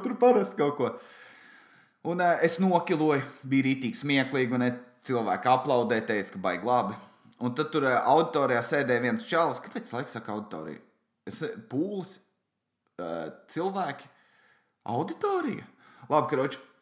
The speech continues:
auditorijā sēdēja viens čalis, kas ir, ā, kas vada pasākumus tur Vidzemē, un, ā,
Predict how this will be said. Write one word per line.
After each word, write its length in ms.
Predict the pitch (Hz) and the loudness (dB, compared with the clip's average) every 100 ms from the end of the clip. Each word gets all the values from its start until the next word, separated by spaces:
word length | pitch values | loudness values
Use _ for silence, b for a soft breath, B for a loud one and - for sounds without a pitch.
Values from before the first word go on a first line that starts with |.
| - | 2
auditorijā 480 | 151 175 160 139 123 | 2 4 2 2 2
sēdēja 320 | 147 139 120 | 2 2 2
viens 220 | 123 113 - | 2 -2 -2
čalis, 380 | 151 143 120 113 | 4 4 4 -2
kas 200 | 117 110 - | -8 -8 -4
ir, 140 | 113 104 | -2 0
ā, 380 | 104 101 101 104 | 0 0 0 -2
kas 180 | 120 123 | -6 0
vada 160 | 127 123 | 0 2
pasākumus 600 | - 214 196 127 123 117 | 0 0 0 -2 -2 -6
tur 140 | 127 117 | -4 0
Vidzemē, 400 | 135 123 113 104 104 - - | 0 0 -2 -2 -8 -14 -8
un, 300 | 117 120 | -4 -2
ā, 80 | 120 | 0